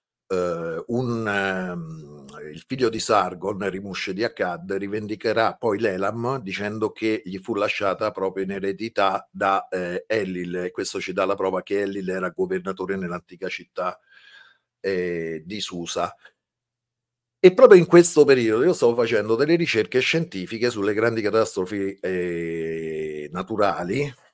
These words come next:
So cosa su cui poi fece una tesi universitaria, dice, mh, la relazione tra le grandi ca-, che legava le grandi catastrofi naturali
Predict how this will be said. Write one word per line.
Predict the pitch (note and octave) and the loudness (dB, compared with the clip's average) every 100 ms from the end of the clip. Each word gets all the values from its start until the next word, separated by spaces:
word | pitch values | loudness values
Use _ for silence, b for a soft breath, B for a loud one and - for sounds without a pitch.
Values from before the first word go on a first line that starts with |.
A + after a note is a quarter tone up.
| _ _ _ _ C2+ _ _ _ _ - | _ _ _ _ _ _ _ _ _ -10
So | F#2+ G2 | -6 -2
cosa | G2+ F#2 | -2 -4
su | D2+ - | -10 -14
cui | - G2 E2+ | -8 -6 -6
poi | - F#2+ | -2 -2
fece | - A2+ F2+ | 0 -2 0
una | E2+ | -6
tesi | F2 F2 E2 | -4 -6 -4
universitaria, | F2 F2+ F2+ F#2+ F2+ F2 E2 G2 | -4 -4 -6 -2 -2 -2 -2 -4
dice, | F2 F2 D#2+ | -4 -8 -10
mh, | D2 C#2 C#2+ D2 | -14 -20 -20 -8
la | E2 | -6
relazione | F2 F2 F#2 - A#2+ G#2+ F2 | -4 -4 -4 -2 4 4 2
tra | E2+ F#2+ | -2 -2
le | F#2 | -2
grandi | G#2 A2 F2+ | 0 -2 -2
ca-, | E2+ D2 - _ | -8 -12 -14 _
che | - | -8
legava | F2 F#2+ F#2+ D#2+ | -4 2 2 2
le | E2+ D#2+ | -6 -2
grandi | G2+ F#2+ F2+ | 0 0 -2
catastrofi | F#2 G2 G#2 - F2 F#2 | -2 0 -2 -2 -6 -4
naturali | F#2+ G2 C#3+ F2+ E2+ G3 A#3 | -4 0 2 2 2 -2 -2